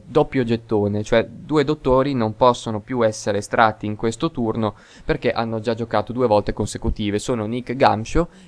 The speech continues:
e, eh, The Complete Jerk, con nostra grande soddisfazione, non, non entrerà in questo ospedale.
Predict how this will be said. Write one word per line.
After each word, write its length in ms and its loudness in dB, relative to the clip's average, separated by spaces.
e, 300 0
eh, 360 4
The 100 -2
Complete 380 -4
Jerk, 380 2
con 160 0
nostra 360 -2
grande 300 -2
soddisfazione, 720 -2
non, 280 0
non 200 -2
entrerà 340 0
in 80 -2
questo 220 -8
ospedale. 440 -4